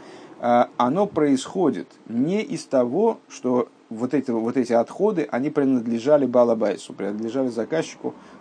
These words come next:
то есть в данном случае Всевышнему. Нор ви балтас дилухейзом гом зи гидарт, гидарт гефинен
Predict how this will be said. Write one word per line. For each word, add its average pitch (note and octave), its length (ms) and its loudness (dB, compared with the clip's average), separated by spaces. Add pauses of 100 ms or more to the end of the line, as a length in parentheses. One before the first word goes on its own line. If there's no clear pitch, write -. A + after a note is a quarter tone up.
то A#2 80 -4
есть A2+ 100 -2
в - 20 -8
данном B2 220 4
случае B2 280 -4
Всевышнему. - 520 -6 (580)
Нор D3 320 6
ви B2+ 160 4
балтас E3+ 580 2
дилухейзом A#2+ 880 -2
гом D#3+ 480 -4
зи C3+ 180 0
гидарт, B2 720 2 (440)
гидарт B2+ 460 4
гефинен C3 800 -2